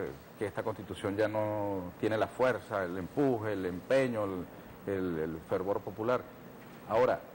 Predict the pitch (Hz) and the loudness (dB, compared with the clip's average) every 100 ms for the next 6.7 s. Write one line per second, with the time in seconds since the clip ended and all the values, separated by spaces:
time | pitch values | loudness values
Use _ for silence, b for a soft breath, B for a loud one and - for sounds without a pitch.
0 | - 123 113 107 92 - 107 123 98 85 | -6 -2 0 0 0 2 0 2 0 -2
1 | 87 80 87 107 110 131 - 175 - - | -4 -6 -4 -2 -2 -4 -8 -12 -12 -16
2 | - - - - - - - - - - | -18 -16 -16 -18 -18 -18 -18 -16 -18 -18
3 | - - - - - 113 - 131 117 101 | -18 -14 -10 -8 -6 -6 -2 0 2 2
4 | 117 107 95 117 - 101 120 139 127 - | 2 2 -4 -6 -6 -6 -4 -4 -4 -4
5 | 82 87 - - 92 120 131 110 120 139 | -4 -4 -6 -6 -4 0 0 0 0 0
6 | 131 95 98 123 131 123 95 | 2 2 2 0 -2 -2 -4